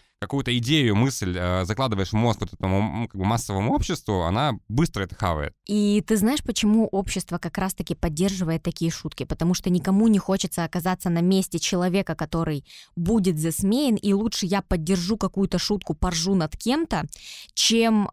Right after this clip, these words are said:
Speaker 2: а, сам окажусь на месте этого человека, потому что это больно и неприятно на самом деле. Это именно,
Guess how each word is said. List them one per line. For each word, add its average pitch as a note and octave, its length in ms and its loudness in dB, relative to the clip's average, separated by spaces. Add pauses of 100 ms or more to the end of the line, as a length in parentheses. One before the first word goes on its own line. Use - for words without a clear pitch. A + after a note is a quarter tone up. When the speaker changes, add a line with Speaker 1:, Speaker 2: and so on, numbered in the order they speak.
Speaker 2:
а, E3 380 0
сам C4 400 0
окажусь G3 480 0
на F3+ 260 2
месте G3 320 2
этого F#3 200 0
человека, F#3 420 -2
потому F3+ 280 -2
что - 140 -2
это F#3+ 160 -2
больно G3 520 4
и - 140 -4
неприятно G3 640 2
на D3+ 100 0
самом D#3 320 0
деле. F3 240 2
Это F#3+ 300 0
именно, F3+ 560 2